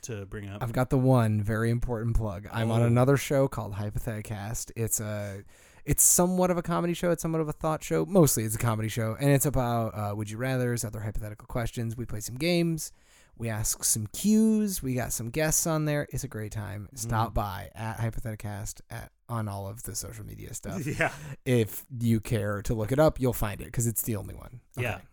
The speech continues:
Speaker 1: It's super fun. Uh, I, I like that show a lot. I like your, I
Speaker 2: Thanks.
Speaker 1: like your, I like your other show. I mean,
Speaker 2: Thanks.
Speaker 1: you know, kinda wish, uh, kinda wish, uh, kinda wish, uh, you would only do my show, but
Speaker 2: <laughs>
Speaker 1: I get
Speaker 2: Hey,
Speaker 1: it.
Speaker 2: you know.
Speaker 1: I get it.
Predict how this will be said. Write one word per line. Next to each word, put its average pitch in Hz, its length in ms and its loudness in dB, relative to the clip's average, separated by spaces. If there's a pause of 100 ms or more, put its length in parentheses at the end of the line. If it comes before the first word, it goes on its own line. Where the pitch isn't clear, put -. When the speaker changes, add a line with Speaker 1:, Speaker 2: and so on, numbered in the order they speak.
(160)
Speaker 1:
It's 135 160 0
super 151 240 -4
fun. 139 320 -6 (100)
Uh, - 60 -14
I, 120 580 -2
I 113 100 -8
like 104 220 -8
that 104 140 -12
show 117 120 -8
a 123 40 -8
lot. 165 180 -12 (260)
I 117 100 -8
like 120 120 0
your, 101 80 -4
I - 40 -6
Speaker 2:
Thanks. 113 200 0
Speaker 1:
like 123 220 -2
your, 120 140 -14
I 117 80 -8
like 120 260 -6
your 110 100 -4
other 101 140 -6
show. 110 180 -8 (240)
I 110 180 -2
mean, 285 220 4
Speaker 2:
Thanks. 262 280 0 (300)
Speaker 1:
you 269 100 0
know, 208 240 0 (180)
kinda 226 240 -4
wish, 214 360 0
uh, 202 500 -2
kinda 208 160 -4
wish, 190 340 -6
uh, 185 720 -6
kinda 190 140 -8
wish, - 480 -6
uh, 175 540 -2
you 175 160 -6
would 175 100 -2
only 170 340 -4
do 175 140 -4
my 180 240 -6
show, 185 320 -6
but 156 260 -6 (400)
Speaker 2:
<laughs> - 520 -6
Speaker 1:
I 214 120 0
get 160 160 2
Speaker 2:
Hey, 131 180 8
Speaker 1:
it. 113 140 -6
Speaker 2:
you 113 160 0
know. 104 260 -2
Speaker 1:
I 240 80 -6
get 131 260 0
it. 127 140 -6